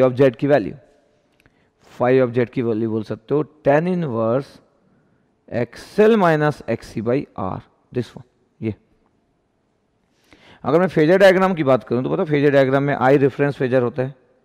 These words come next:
I रेफरेंस फेजर because current is same, रजिस्टर का वोल्टेज उसी डायरेक्शन में होता है। इंडक्टर वोल्टेज नाइंटी डिग्री से लीड करता है because ये करंट है, ये इंडक्टर वोल्टेज।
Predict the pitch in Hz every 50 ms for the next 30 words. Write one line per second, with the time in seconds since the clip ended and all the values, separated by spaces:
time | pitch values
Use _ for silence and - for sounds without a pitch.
0 | _ _ _ _ _ _ _ _ _ _ _ _ - - 107 117 113 113 113 -
1 | 123 127 113 123 117 117 127 123 131 147 160 165 - - 156 147 151 156 147 151
2 | - - - 104 82 73 76 - _ _ _ _ _ _ _ _ _ _ _ _
3 | _ _ _ - 113 113 110 131 123 - 147 143 127 143 135 135 135 120 147 139
4 | 135 123 - 143 127 139 131 135 131 - 147 135 135 131 127 113 - - 135 139
5 | _ _ _ _ _ _ _ _ - - 120 123 123 135 135 - 196 185 175 160
6 | 147 127 - 147 160 151 139 123 123 123 120 139 135 139 143 135 - 156 131 127
7 | 123 120 120 - 113 101 - 127 139 147 143 - 147 147 127 127 127 127 113 135
8 | 135 143 160 143 127 110 - - _ _ _ _ _ _ _ _ _ _ _ _
9 | _ _ _ _ _ _ - 131 139 139 143 139 - 160 147 131 131 120 - -
10 | - -